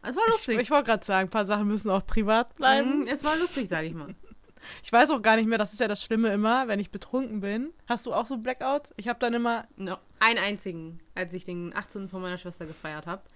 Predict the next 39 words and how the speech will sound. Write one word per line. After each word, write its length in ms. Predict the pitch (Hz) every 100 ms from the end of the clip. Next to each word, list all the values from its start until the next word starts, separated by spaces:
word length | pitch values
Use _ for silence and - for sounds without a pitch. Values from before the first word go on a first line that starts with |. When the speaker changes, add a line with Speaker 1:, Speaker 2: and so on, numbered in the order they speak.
| - - - -
Speaker 1:
Aber 200 | 196 175
da 160 | 180
weiß 200 | 180 185
ich 40 | -
auch 100 | 160
nicht, 240 | 165 156 -
was 400 | - 151 156 190
so 140 | 254 247
ge-, 120 | 220
reingehauen 600 | 214 233 220 208 220 220
hat. 180 | 220 -
Irgendwas 400 | 202 208 185 175
war 140 | 180
es 80 | 196
auf 100 | 220
jeden 140 | 220 220
Fall 140 | 220
am 120 | 220
Ende. 360 | 208 220 233 269 _ _ _ - _ - - _ - _
Da 280 | 196 214 220
erinnere 340 | - 196 190
ich 60 | 170
mich 160 | 180 165
an 80 |
die 60 | 175
Hälfte 320 | 165 160 -
nicht. 120 | 151 -
Ich 100 | 220
hatte 260 | 208 214
Videos, 560 | 196 262 311 330 359 - -
ich 100 | 196
hab 140 | 175
die 120 | 185
Videos 260 | 175 170 -
immer 200 | 240 285
noch 160 | 277 262
auf 120 | -
meinem 160 | 208 196
Handy, 400 | 208 226 285